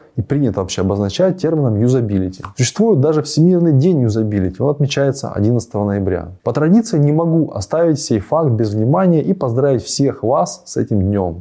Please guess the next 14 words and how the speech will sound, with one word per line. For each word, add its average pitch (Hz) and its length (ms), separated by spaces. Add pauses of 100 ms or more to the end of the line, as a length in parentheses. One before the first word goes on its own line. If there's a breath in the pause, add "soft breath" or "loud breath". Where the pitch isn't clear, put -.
Желаю, 165 320
чтобы 139 400
ваши 131 280
решения 120 400
и 107 40
продукты 151 480
отвечали 135 420
всем 131 380
критериям 120 580
юзабилити 151 640
и 131 140
были 120 320
и - 20
понятны, 156 720